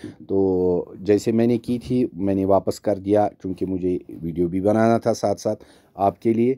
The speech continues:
तो यहाँ पर आप जो है न्यू यूज़र पर क्लिक करेंगे।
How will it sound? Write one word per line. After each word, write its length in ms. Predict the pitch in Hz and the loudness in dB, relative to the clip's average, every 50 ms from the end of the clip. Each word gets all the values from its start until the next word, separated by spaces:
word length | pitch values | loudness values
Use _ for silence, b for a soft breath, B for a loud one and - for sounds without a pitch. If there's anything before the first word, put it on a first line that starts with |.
| b b b b b _ - | b b b b b _ 0
तो 340 | 107 107 107 104 104 104 | 2 4 4 4 4 4
यहाँ 300 | 104 98 113 123 151 170 | 2 2 2 2 2 0
पर 220 | 160 - 170 165 - - | 0 0 -2 -4 -2 0
आप 280 | 127 127 127 127 - _ _ _ _ 104 | 2 2 2 0 -2 _ _ _ _ -10
जो 200 | 92 101 101 95 | -2 0 0 0
है 340 | 76 85 98 104 113 123 131 b b b b _ - | 0 -2 -4 -6 -6 -6 -10 b b b b _ -4
न्यू 420 | 98 107 135 165 175 165 143 120 - _ _ _ _ - | 2 6 6 6 6 4 2 -2 -4 _ _ _ _ -12
यूज़र 520 | 90 87 92 90 98 101 98 90 101 101 - | -10 -8 -4 0 0 0 2 2 2 2 2
पर 180 | - - 95 | 2 -2 -2
क्लिक 300 | 80 - - 80 80 - | -2 -4 -8 -10 -8 -8
करेंगे। 460 | - 80 73 73 73 71 71 69 - | -8 -8 -8 -8 -10 -12 -12 -14 -16